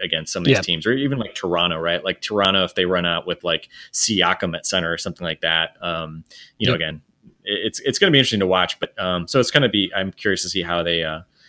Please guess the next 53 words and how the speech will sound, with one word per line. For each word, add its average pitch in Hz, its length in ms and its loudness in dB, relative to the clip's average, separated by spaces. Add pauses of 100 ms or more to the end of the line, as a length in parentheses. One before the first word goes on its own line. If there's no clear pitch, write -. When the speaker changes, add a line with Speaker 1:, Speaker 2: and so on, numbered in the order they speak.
(140)
Speaker 1:
how 95 480 2 (200)
Bud 90 480 0 (200)
even 92 220 -4
tries 85 400 0
to 92 100 -8
run 85 220 -2
some 107 120 -4
of 107 40 -2
these 104 100 -2
lineups, 117 320 0
'cause, 98 120 -2
like, 90 140 0
he 113 120 -2
needs 147 220 2
to 117 80 -2
make 107 160 -2
decisions 104 440 -2
on 92 120 0
these 87 180 -2
centers. 139 520 -2 (300)
So 110 220 4
I 101 60 8
don't 120 180 2
really 98 400 2
blame 98 300 2
him 87 160 -2
for 87 140 -4
not, 90 320 0
<laughs> - 60 -12
you 120 240 6
know, 113 80 2
throwing 104 420 0
Giannis 95 360 2
in 95 100 -2
at - 120 -2
center 90 280 0
all 104 120 2
the 113 80 -2
time, 127 300 0
'cause 90 240 -6 (340)
he's 107 120 -4
got 92 220 2
kind 92 160 0
of 85 60 -6
stuff 98 200 0
he 95 60 -2
has 87 140 -2
to 82 60 -18
figure 92 200 0
out 85 140 0
with 90 180 -8
Wood 87 260 -2
and, 80 220 -8